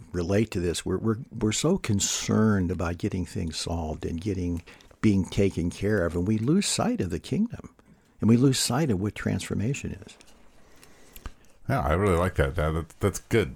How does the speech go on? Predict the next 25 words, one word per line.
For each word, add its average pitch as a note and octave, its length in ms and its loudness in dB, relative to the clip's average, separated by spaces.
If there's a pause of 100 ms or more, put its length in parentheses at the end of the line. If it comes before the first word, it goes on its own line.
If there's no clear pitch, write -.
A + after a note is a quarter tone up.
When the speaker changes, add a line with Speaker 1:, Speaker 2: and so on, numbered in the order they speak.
(160)
Speaker 2:
Um, F2 480 2
and F#2 180 2
that's F2+ 220 2
what G2+ 80 6
I F2+ 80 6
was D#2 160 0
hoping F2 320 4
to D#2 80 2
have D#2 400 -2
conversations D#2 640 -2
about. - 300 -2 (300)
So, G#2+ 380 6 (380)
I G2 80 6
mean, G#2 280 2 (200)
maybe G#2 240 6
you B2+ 60 6
could - 140 -6
talk G#2 200 6
a G2+ 60 6
little G2+ 160 4
bit. F2 160 4
You G#2+ 500 2 (140)
started G2 920 2
here F2+ 320 4
in D#2 440 -2